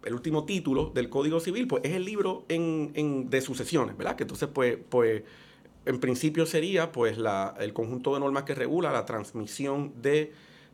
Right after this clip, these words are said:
eh, derechos y obligaciones en la ocasión de la muerte de un, eh, individuo natural, ¿verdad? Eh, ¿cuál es el cambio principal? ¿Verdad? Ahora, luego con ese preámbulo,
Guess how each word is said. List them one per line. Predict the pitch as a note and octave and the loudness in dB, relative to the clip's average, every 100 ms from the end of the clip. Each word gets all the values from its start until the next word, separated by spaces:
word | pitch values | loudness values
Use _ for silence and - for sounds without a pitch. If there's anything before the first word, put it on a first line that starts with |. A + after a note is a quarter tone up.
| - | -2
eh, | C3 A#2 G#2+ G#2+ | 0 2 0 0
derechos | A2+ C3 C3+ C#3+ | 2 2 0 0
y | C#3+ | 2
obligaciones | C3+ C3+ C3+ C3+ G#3 E3+ D#3 - - | 2 2 0 0 0 2 0 -4 -4
en | B2+ | 0
la | A2 | 2
ocasión | G#2+ G2+ - D3+ | 2 0 -2 2
de | C#3 | 2
la | A2 | 2
muerte | F#2+ B2+ D3+ C#3 - A#2 - - G2+ | 0 2 2 2 -2 -8 -8 -16 -4
de | A2+ | -2
un, | G#2 A2+ B2+ B2 B2 | 0 -2 -2 -4 -6
eh, | A2+ G#2+ G2+ F2 D#2+ | -6 -4 -6 -10 -14
individuo | - A2+ A2 A2 A2+ G#2 | -8 -8 -6 -6 -4 -4
natural, | G2 G2 - - | -6 -8 -12 -14
¿verdad? | - D#3 - - - - | -6 -6 -6 -16 -20 -4
Eh, | C3+ A#2 G#2+ F#2+ F2 D#2+ - - - - - - | 2 2 2 -2 -4 -8 -12 -20 -12 -12 -10 -8
¿cuál | - F3+ | 4 6
es | G#3+ | 6
el | G#3+ | 4
cambio | F#3+ G3 | 4 4
principal? | F#3+ F#3+ G3+ C#3+ E3 | 4 4 4 4 2
¿Verdad? | - C3+ - | 2 2 6
Ahora, | B2 C3+ | 6 8
luego | B2 C3+ | 4 4
con | D3 | 4
ese | D3 | 2
preámbulo, | D3 D#3 C#3+ A#2 C3+ | 2 2 2 0 0